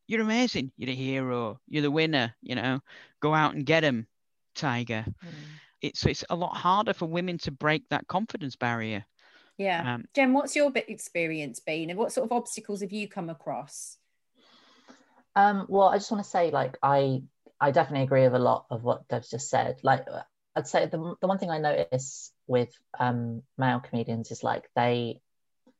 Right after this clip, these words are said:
Speaker 3: sometimes can hoodwink the audience as well, because I think, like, when they come out, there's this, there's this,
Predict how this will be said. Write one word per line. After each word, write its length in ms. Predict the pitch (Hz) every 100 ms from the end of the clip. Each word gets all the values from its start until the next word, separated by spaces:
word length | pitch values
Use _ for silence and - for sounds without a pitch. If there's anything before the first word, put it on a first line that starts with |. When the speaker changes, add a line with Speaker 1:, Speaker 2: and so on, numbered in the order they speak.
| _ _ _ _
Speaker 3:
sometimes 600 | - 180 180 160 143 135
can 120 | -
hoodwink 800 | 139 127 - _ _ _ 127 127
the 100 | 131
audience 420 | 123 131 143 - -
as 120 | 131
well, 280 | 135 151 156
because 200 | 139 139
I 40 | 147
think, 140 | 143
like, 140 | 139
when 140 | 131 147
they 120 | 139
come 220 | 131 139
out, 300 | 135 120 113 -
there's 320 | 131 120 -
this, 240 | 127 -
there's 240 | - 120 -
this, 400 | 131 - -